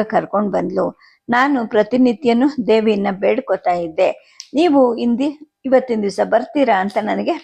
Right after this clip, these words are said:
ಒಂದ್ ರೀತಿಯ ಕನಸಾಯ್ತು. ಆ ಕನಸು ಕೂಡ ನಿಜನೇ ಆಗಿದೆ.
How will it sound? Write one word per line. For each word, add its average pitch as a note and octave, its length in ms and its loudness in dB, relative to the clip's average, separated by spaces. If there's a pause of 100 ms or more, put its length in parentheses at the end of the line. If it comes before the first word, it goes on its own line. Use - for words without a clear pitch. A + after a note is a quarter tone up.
(320)
ಒಂದ್ G#3 220 -2
ರೀತಿಯ G#3 300 -2
ಕನಸಾಯ್ತು. G3+ 920 -4 (280)
ಆ D4 160 0
ಕನಸು C#4 480 0
ಕೂಡ C4+ 200 0
ನಿಜನೇ A3 400 2
ಆಗಿದೆ. F#3 760 -4